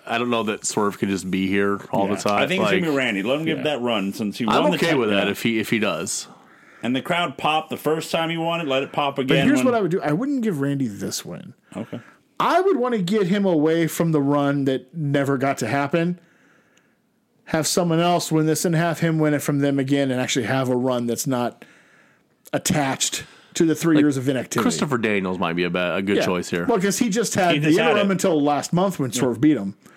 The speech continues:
Speaker 2: So you can give him the real title, like the actual
Speaker 3: Or, or
Speaker 2: non-interim.
Speaker 3: Richards.
Speaker 1: And then have Randy beat him.
Speaker 2: I, you know, it, 'cause I wouldn't do Shaft because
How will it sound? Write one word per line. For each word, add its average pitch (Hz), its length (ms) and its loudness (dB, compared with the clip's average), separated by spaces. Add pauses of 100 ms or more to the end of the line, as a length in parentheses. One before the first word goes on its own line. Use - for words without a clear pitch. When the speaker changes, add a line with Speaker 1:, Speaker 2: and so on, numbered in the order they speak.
(540)
Speaker 2:
So - 140 0
you 165 80 4
can 165 100 0
give 165 140 2
him 160 140 0
the 127 80 0
real 151 240 2
title, 120 460 -4 (100)
like 127 160 -4
the 143 80 2
actual 113 520 -2 (200)
Speaker 3:
Or, - 80 0
or 202 40 2
Speaker 2:
non-interim. 208 360 0 (160)
Speaker 3:
Richards. 185 360 -6
Speaker 1:
And 120 100 2
then 110 80 2
have 107 140 0
Randy 101 240 0
beat 92 200 0
him. 98 180 -2 (280)
Speaker 2:
I, 196 80 0
you 220 100 2
know, 262 80 2
it, 262 220 -4 (800)
'cause 180 180 0
I 220 100 4
wouldn't 330 240 0
do 302 80 8
Shaft 226 520 2
because 190 600 0